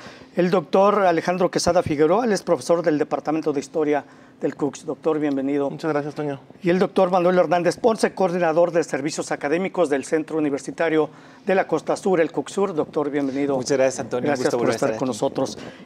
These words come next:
Speaker 1: Y bueno, este, el, la Revolución Mexicana fue un conflicto armado que duró más de diez años, y ellos nos dirán si fueron diez años o fueron más. Una lucha muy violenta, hablaremos también de cuántas personas murieron en esta,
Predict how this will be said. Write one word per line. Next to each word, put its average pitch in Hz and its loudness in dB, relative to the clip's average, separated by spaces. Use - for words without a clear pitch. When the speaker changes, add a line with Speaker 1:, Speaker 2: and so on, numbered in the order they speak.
Speaker 1:
Y 180 -2
bueno, 247 6
este, 170 2
el, 165 2
la 165 2
Revolución 180 2
Mexicana 196 2
fue 185 0
un 185 2
conflicto 170 0
armado 160 2
que 147 -2
duró 147 2
más 160 -2
de 160 2
diez 151 0
años, 180 0
y 143 4
ellos 139 0
nos 143 2
dirán 139 0
si 143 -4
fueron 143 -2
diez 139 -2
años 151 -4
o 127 -12
fueron 160 -2
más. 202 -2
Una 180 2
lucha 175 2
muy 156 0
violenta, 180 0
hablaremos 143 -2
también 147 -2
de 151 -2
cuántas 151 -8
personas 151 -6
murieron 135 -8
en 135 -8
esta, 139 -10